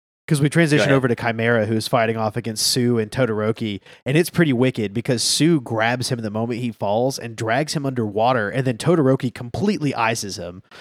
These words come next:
Speaker 1: So, um, right off the bat, I'm like, "All right, this guy's probably gonna be down for a couple minutes," but no way, man. Uh, Kirishima and Ida show up for backup, but <laughs> Chi-, Chimera breaks out of the ice, like, almost instantaneously,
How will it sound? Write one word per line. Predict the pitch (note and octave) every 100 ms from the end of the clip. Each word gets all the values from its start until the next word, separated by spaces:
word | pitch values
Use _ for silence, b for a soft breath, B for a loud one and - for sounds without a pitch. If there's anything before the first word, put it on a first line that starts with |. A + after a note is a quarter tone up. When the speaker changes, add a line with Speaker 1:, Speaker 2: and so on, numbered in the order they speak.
| B
Speaker 1:
So, | - E3 D3
um, | E3 D3
right | D3+ F3 A3+
off | D#3+
the | C3+
bat, | D#3 D3
I'm | A#2 A#2+
like, | B2
"All | F#3
right, | C3+ B2 C#3
this | F3
guy's | C3 A#2
probably | C#3 B2+ A2+ A2+ A2 G#2
gonna | A2 A#2
be | A2+ G2+
down | A#2 G#2+ G#2
for | G2
a | G#2
couple | - A2 F#2
minutes," | A2 G#2+ F2 -
but | A2+ F#2+ _ _ _ _ D3+
no | D#3
way, | C3+ C3+ A#2
man. | A2+ A2+ A2 G#2+
Uh, | A#2 A2+ A2+
Kirishima | E3+ F3+ C#3+ D#3+ D#3
and | C#3
Ida | D3
show | C#3 D3
up | C3
for | A#2
backup, | A2+ A2 C#3+ D#3 D#3+ C3+
but | A#2+ _
<laughs> |
Chi-, | - - F3+ - B B -
Chimera | G3 D#3+ F#3 A2
breaks | - D3 D3 D3+ -
out | A#2 C3 C3+
of | C3+ B2
the | B2+
ice, | A2+ A#2 A2+ A#2
like, | A2+ C#3
almost | D#3+ D3 -
instantaneously, | C#3 - A#2 B2 A#2+ A#2+ - A2 G#2